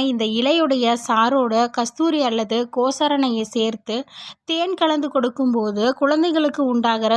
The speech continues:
சளி, இருமல் பிரச்சனைகள் குணமாகும்னு சொல்லப்படுது. இந்த வெற்றிலையில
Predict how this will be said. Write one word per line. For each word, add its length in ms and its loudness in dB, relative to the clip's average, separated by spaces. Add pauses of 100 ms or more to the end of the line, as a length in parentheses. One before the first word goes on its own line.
(160)
சளி, 260 2 (100)
இருமல் 340 2
பிரச்சனைகள் 720 -4
குணமாகும்னு 640 0 (100)
சொல்லப்படுது. 580 -4 (420)
இந்த 160 2 (140)
வெற்றிலையில 580 2